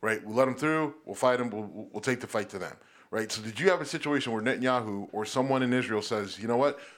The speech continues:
We know this attack is coming. We know where it's coming from. We could stop it, but let's not, because this then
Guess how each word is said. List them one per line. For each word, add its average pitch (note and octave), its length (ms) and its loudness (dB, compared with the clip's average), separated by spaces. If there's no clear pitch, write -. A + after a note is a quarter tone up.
We A2+ 140 -4
know C3+ 160 4
this D#3 240 -4
attack C3 360 0
is A2 100 -4
coming. F2 380 -6
We G2+ 60 -4
know C3+ 140 6
where D3 100 4
it's C#3+ 80 -4
coming B2 220 -2
from. G2+ 180 -4
We G#2+ 120 -6
could G3+ 220 4
stop G2 320 -2
it, G2 160 -8
but G2+ 140 -6
let's A2+ 220 -2
not, C3+ 260 2
because G#2+ 300 -6
this A2+ 260 -6
then A#2 400 2